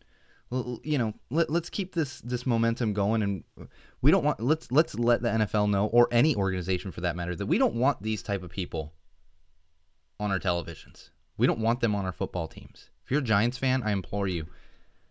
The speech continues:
reach out to the Giants. Th-, that's unacceptable. That's une-, and if it's not unacceptable to you, I'm sorry. You probably need some counseling. Just keep that in mind. Especially with Steve Smith Senior running around. If, if you, if you don't agree with that,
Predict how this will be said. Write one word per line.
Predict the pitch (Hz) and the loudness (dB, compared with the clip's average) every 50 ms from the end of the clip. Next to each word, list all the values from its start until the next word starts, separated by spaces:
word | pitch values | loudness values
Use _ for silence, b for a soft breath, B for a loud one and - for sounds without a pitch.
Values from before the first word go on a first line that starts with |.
| b b _ _ _ - | b b _ _ _ 0
reach | 120 175 175 - | 0 2 4 4
out | 135 156 - | 4 4 4
to | - 123 | 0 -2
the | 92 | -2
Giants. | 80 90 82 73 73 - - - | 0 -2 -2 -2 -4 -6 -8 -4
Th-, | - 117 - - | -2 -2 -2 2
that's | 131 127 147 135 - | 4 4 4 4 4
unacceptable. | - 127 123 120 - - 95 - - 110 90 - - - _ _ _ _ _ - | 4 2 2 2 2 0 0 0 0 -4 -4 -4 -8 -16 _ _ _ _ _ -6
That's | 107 104 - - | -6 -4 0 0
une-, | 143 139 127 - - | 2 2 2 0 2
and | 127 120 | 2 2
if | 113 - - | 2 2 -2
it's | 107 - | -4 -2
not | 123 123 131 131 | 0 0 0 0
unacceptable | 131 131 127 120 - - 117 - - 110 104 107 104 | 0 0 -2 -2 -2 -2 -2 -2 -4 -6 -6 -8 -8
to | - - 104 | -6 -4 -4
you, | 104 90 | -2 -2
I'm | 82 98 90 | -4 -4 -6
sorry. | 85 - 95 87 82 80 78 73 73 - b b b b b b b | -4 -2 0 0 0 0 -2 -6 -10 -16 b b b b b b b
You | 101 98 | -6 -4
probably | - - 95 95 98 95 98 92 | -2 0 2 2 2 2 2 0
need | 90 90 85 - | 0 -2 -2 -4
some | - 85 | -6 -6
counseling. | 80 78 71 - - - 52 - - - _ _ _ _ _ _ _ _ _ _ _ _ _ _ _ _ _ _ - - | -4 -6 -8 -8 -10 -12 -12 -12 -14 -16 _ _ _ _ _ _ _ _ _ _ _ _ _ _ _ _ _ _ -20 -12
Just | - 95 - - | -10 -6 -2 0
keep | 101 - - | 0 0 0
that | 98 - | 0 -2
in | 85 | -2
mind. | 80 73 71 69 - - - b b b b b b b b b b b b b b b b b | -4 -6 -6 -8 -12 -16 -20 b b b b b b b b b b b b b b b b b
Especially | 92 - - 113 98 - 101 | 2 6 6 6 6 6 2
with | 90 | 0
Steve | - - 110 95 82 | 0 0 0 0 0
Smith | - - 95 87 - | 0 -2 -2 -2 -2
Senior | - - 92 87 85 85 82 | -4 -4 -2 -2 -2 -2 -2
running | 82 80 80 80 | -2 -2 -2 -2
around. | 82 78 80 80 | -2 -2 -2 -4
If, | 90 - - | -4 -4 -4
if | 107 95 - | -6 -4 -2
you, | 123 127 127 117 b b b b b | 0 0 0 0 b b b b b
if | 98 92 | -6 -4
you | 104 | 2
don't | 101 139 180 190 | 4 4 6 4
agree | 123 95 98 90 | 4 2 0 0
with | 87 - - | 0 -2 -2
that, | - 82 78 87 - | -2 -2 -2 -2 -4